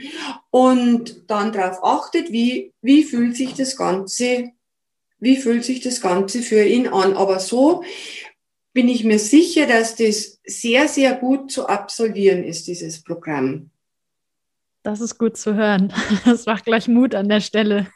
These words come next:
Speaker 2: <laughs>
Speaker 1: Ja, das geht richtig gut, ihr werdet sehen.
Speaker 2: Ja, das, das läuft schon, auf jeden Fall.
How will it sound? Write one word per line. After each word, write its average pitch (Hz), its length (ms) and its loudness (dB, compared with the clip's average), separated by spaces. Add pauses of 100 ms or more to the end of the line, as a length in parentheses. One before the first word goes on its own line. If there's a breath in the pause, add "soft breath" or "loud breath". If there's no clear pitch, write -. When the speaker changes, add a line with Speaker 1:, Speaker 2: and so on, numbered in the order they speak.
(140)
Speaker 2:
<laughs> 277 520 -6
Speaker 1:
Ja, 202 220 4
das 202 220 0
geht 196 220 -4
richtig 226 380 -6
gut, 269 200 -2
ihr 190 140 2
werdet 196 360 2
sehen. 208 480 -6 (340)
Speaker 2:
Ja, 175 400 -10 (100)
das, - 240 -14 (380 loud breath)
das 175 240 -8
läuft 185 380 -4
schon, 180 360 -6
auf 175 200 -8
jeden 190 240 -2
Fall. 185 360 -4